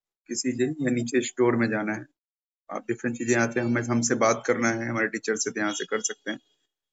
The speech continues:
आप store में जाएंगे, आपको यहाँ different type of courses दिखाई देंगे, जब आपके लिए वो अलाउ होंगे या फिर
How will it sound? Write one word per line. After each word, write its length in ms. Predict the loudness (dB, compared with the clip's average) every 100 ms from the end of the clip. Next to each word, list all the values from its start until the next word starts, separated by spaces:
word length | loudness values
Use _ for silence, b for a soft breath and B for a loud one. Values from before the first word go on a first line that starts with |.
| _
आप 180 | -6 -6
store 300 | -4 2 4
में 120 | 4
जाएंगे, 300 | 0 -2 0
आपको 280 | 0 0 0
यहाँ 120 | 0
different 360 | 2 0 0 0 2
type 180 | 2 2
of 80 |
courses 540 | -2 0 0 0 -4 -4
दिखाई 320 | -6 0 0
देंगे, 260 | 0 -2 0
जब 160 | 2
आपके 260 | 2 2 -2
लिए 120 | -2
वो 220 | 0 0
अलाउ 280 | 2 2 2
होंगे 220 | -2 -2
या 160 | 0 0
फिर 180 | -2